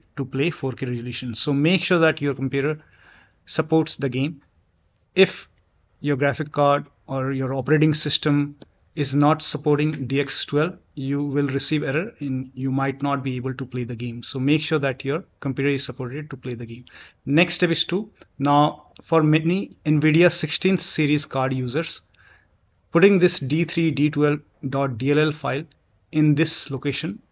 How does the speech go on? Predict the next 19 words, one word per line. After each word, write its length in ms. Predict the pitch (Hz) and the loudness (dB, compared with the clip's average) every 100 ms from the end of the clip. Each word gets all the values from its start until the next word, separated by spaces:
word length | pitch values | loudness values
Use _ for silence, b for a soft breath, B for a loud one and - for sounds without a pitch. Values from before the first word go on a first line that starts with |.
| _ _ _ _ _ _ | _ _ _ _ _ _
has 260 | 143 117 | -2 -2
worked. 320 | 123 131 113 - _ _ - | -2 -4 -6 -14 _ _ -8
It 140 | 139 | 0
does 180 | 147 147 | 2 4
not 300 | 160 165 165 | 6 4 4
work 260 | 147 151 147 | 0 0 0
with 160 | 139 - | -8 -6
all 180 | 139 143 | -4 -2
the 120 | 147 | -2
cards, 420 | 147 156 - - - _ _ _ _ _ _ _ - | 0 0 0 -6 -8 _ _ _ _ _ _ _ -6
and 240 | 147 147 | 0 2
when 120 | 143 147 | 4 2
you 80 | |
put 280 | 143 180 156 | 4 2 4
the 80 | 156 | 4
D 180 | 135 147 | 4 4
L 80 | 147 | 4
L 100 | 147 | 2
file, 360 | - 139 151 | 0 0 -2